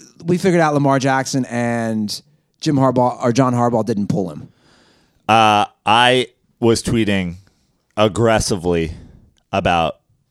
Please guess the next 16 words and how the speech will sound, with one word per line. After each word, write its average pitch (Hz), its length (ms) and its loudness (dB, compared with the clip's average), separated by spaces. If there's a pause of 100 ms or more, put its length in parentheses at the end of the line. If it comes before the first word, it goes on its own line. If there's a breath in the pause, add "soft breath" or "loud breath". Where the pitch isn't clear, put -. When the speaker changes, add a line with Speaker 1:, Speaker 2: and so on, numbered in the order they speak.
(100)
Speaker 2:
pulling 85 500 -4 (200)
Lamar 85 340 -6
Jackson. 71 520 -12 (240)
Speaker 1:
Yeah. 131 340 0 (340)
Speaker 2:
I, 104 460 0 (2500)
the, 139 300 -2
the 135 580 -2 (920)
here's 160 300 -2
the 165 100 -6
thing 139 220 -2
with, 113 200 -4
like, 104 220 0
the 92 140 -2
figuring 117 580 -2
him 90 140 -4
out. 85 260 -4